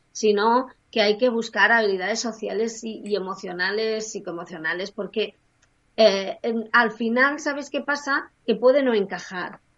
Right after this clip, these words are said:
Pero es que, y os diría más, por ejemplo, hemos hablado de muchos tipos de cracks, ¿no? Bueno, hay el crack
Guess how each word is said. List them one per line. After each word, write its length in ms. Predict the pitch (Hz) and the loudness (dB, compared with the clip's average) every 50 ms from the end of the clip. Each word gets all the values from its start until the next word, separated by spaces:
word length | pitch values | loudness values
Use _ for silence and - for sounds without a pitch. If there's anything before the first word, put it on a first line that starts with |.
| _ _ - - _ _ | _ _ -20 -20 _ _
Pero 140 | 262 254 262 | 8 8 8
es 100 | 254 - | 6 2
que, 180 | 311 302 - - | -2 -4 -2 -4
y 140 | 254 233 - | -6 -2 0
os 200 | 262 254 240 190 | 2 2 2 0
diría 260 | 247 240 277 311 302 | -2 -2 0 0 2
más, 240 | 262 240 247 240 - | 2 2 0 0 -2
por 160 | - - 196 | -4 -4 -4
ejemplo, 320 | 202 - - 196 180 185 | -4 -6 -6 -8 -6 -4
hemos 200 | 180 202 240 240 | -4 -4 -4 -4
hablado 220 | 269 254 254 262 269 | -2 -2 -2 -2 -2
de 60 | 262 | -2
muchos 260 | 247 202 240 226 226 | -4 -4 -6 -6 -8
tipos 280 | - 226 - 226 220 214 | -8 -8 -6 -6 -6 -4
de 120 | 214 - | -6 -6
cracks, 340 | - 190 180 175 170 - - | -4 -2 -2 -2 -2 -4 -6
¿no? 240 | 196 196 208 254 247 - _ _ _ _ _ _ - | -4 -4 -4 -4 -6 -8 _ _ _ _ _ _ 2
Bueno, 260 | 226 247 233 220 226 233 - | 4 4 4 4 2 2 2
hay 240 | 214 247 254 262 330 | 2 2 2 4 2
el 220 | 330 302 247 - _ _ _ | 2 2 0 -4 _ _ _
crack 480 | 277 277 285 285 269 262 302 427 453 | 0 2 4 6 6 6 4 2 -2